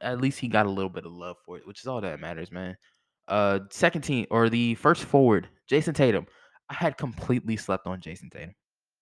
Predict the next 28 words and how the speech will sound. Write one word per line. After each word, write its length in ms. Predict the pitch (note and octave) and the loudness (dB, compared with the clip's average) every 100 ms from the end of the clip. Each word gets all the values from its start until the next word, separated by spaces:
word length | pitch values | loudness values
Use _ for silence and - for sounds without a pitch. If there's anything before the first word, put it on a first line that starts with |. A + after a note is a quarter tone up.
| _ _ _ _ _ _ _ - | _ _ _ _ _ _ _ 0
Which 180 | C3+ - | 2 4
sucks 340 | E3+ F#3 - | 4 4 2
because, 400 | C#3 C3 D3 C3 - - _ | -4 2 4 4 -2 -20 _
again, 400 | - C#3 F#3 F3+ | -4 0 0 0
I 80 | - | 2
was, 200 | D3 A#2 A#2+ _ _ _ - | 2 0 -4 _ _ _ -10
like 120 | A#2+ | -8
I 40 | |
said, 160 | A#2+ B2+ | -2 0
I 40 | |
was 140 | A#2 A2+ | 0 0
doing 260 | B2+ C3+ | 2 2
my, 240 | B2 A2+ G#2+ | 2 -2 -2
uh, 380 | G2 G#2 G2 F#2+ D#2+ | -2 -2 -2 -4 -8
my 160 | G2 A2 | -8 -6
due 160 | A2+ | -4
gi-, 180 | G#2+ A#2 A2+ | -4 -4 -6
my 160 | G2 G#2 | -14 -12
due 160 | G#2 G#2 | -12 -12
diligence 480 | G#2 A2 G2 G2 | -10 -10 -12 -14
on 220 | - G2+ G2+ | -10 -8 -8
the 180 | G2 | -8
Defensive 340 | F#2 F#2 G#2+ - | -10 -8 -10 -6
Player 140 | G2+ | -6
of 60 | F2+ | -6
the 60 | |
Year 140 | F#2+ C#3 | -6 -6
candidacy 600 | A#2 F#2+ F2+ F#2 F#2+ | -4 -4 -6 -8 -10